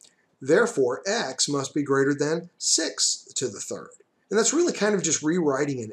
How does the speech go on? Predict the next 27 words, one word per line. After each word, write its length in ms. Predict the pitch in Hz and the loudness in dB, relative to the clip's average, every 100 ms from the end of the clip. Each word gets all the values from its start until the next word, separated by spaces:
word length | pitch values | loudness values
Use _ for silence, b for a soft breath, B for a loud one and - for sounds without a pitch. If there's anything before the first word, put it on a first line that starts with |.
| 98 | -12
exponential 680 | 117 - 104 104 - 95 - b b b | -10 -8 -8 -6 -6 -6 -14 b b b
form. 520 | - - 101 92 - _ _ _ _ _ _ _ _ _ _ _ _ _ _ _ _ _ - | -18 -12 -10 -10 -16 _ _ _ _ _ _ _ _ _ _ _ _ _ _ _ _ _ -4
So 160 | 151 | 2
simplifying, 680 | 135 196 190 - 156 143 139 | 4 4 4 4 4 4 2
six 260 | - 180 - | 0 0 0
to 80 | |
the 60 | 131 | -2
third 280 | 139 160 139 | 4 4 4
is 120 | - | 0
two 180 | - 147 | 0 2
hundred 160 | 135 | 0
and 120 | 101 - | -2 -4
sixteen. 600 | 110 - 269 262 240 b b b _ 214 | -4 -4 -2 -2 -4 b b b _ 0
X 280 | 220 214 | 0 0
must 260 | 214 214 214 | 0 0 0
be 80 | 185 | 0
greater 340 | 156 175 160 | 6 6 6
than 220 | 139 139 | 2 2
two 160 | 135 143 | 2 0
hundred 200 | 135 131 | 0 0
sixteen 540 | - 131 - 160 135 | -2 -2 0 0 -2
for 220 | 117 127 117 | -2 -2 0
this 340 | 127 123 - | -2 -2 -2
inequality 760 | 135 123 120 120 104 101 101 - b b _ | -4 -6 -6 -8 -8 -10 -14 -16 b b _
to 140 | 113 | -14
be 160 | 98 92 | -12 -12
true. 380 | 90 - 87 | -10 -10 -10